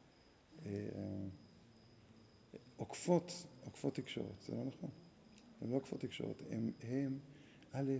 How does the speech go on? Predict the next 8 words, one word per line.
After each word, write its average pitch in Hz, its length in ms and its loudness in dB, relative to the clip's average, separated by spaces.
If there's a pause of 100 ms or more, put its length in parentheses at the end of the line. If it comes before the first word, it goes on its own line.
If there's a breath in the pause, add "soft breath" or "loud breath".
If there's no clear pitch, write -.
(560)
בתוך - 260 -2
רשתות 120 340 0
חברתיות 117 520 0
אתה - 280 -2
אף 123 160 0
פעם 117 140 2
לא 107 60 2
יודע 107 420 0